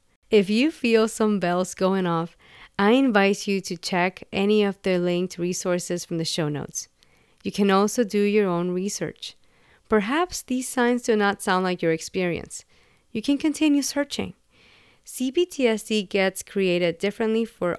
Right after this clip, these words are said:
all of us, and it will look differently too. And it will get healed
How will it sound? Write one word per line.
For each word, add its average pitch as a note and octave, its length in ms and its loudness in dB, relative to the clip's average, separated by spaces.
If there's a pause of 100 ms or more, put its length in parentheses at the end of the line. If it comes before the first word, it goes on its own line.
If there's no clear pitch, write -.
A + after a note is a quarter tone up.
all F3 200 2
of D#3 100 -6
us, - 300 -8 (400)
and G3 160 4
it F#3+ 160 4
will G#3 340 4
look B3+ 220 0
differently F#3+ 460 -2
too. - 400 -4 (640)
And A3+ 500 0 (180)
it G#3 220 6
will F#3+ 160 2
get F#3 220 -2
healed G#3+ 720 -4